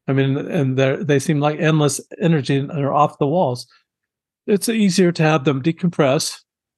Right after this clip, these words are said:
and then come home and then be reflective to those parents. Another alternative is that in a family situation, you roll the die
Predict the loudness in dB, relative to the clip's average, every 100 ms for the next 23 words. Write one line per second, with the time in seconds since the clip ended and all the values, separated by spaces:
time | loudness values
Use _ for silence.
0 | -8 -4 0 0 0 -4 -2 0 0 0
1 | -2 0 0 0 0 0 2 0 0 -2
2 | 0 -2 -2 -4 -4 -2 -2 -2 -2 0
3 | -2 -10 _ _ _ _ _ -8 0 2
4 | 2 0 -4 -4 -2 0 2 2 2 0
5 | 0 0 0 0 0 0 -4 -2 -4 0
6 | 0 2 -2 -2 -8 -6 -6 -6 -6 -4
7 | -4 -6 _ _ -6 -4 0 0 2 0
8 | 0 0 2 -2